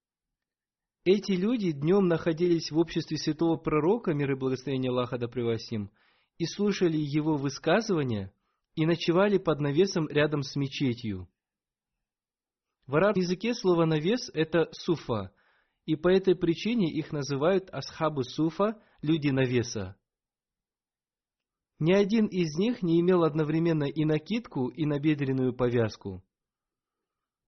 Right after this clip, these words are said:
Они завязывали свою накидку узлом на шее,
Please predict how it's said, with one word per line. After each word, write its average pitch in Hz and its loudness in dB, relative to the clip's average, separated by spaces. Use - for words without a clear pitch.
Они 180 0
завязывали 190 4
свою 165 0
накидку 160 0
узлом 151 0
на 139 0
шее, 160 0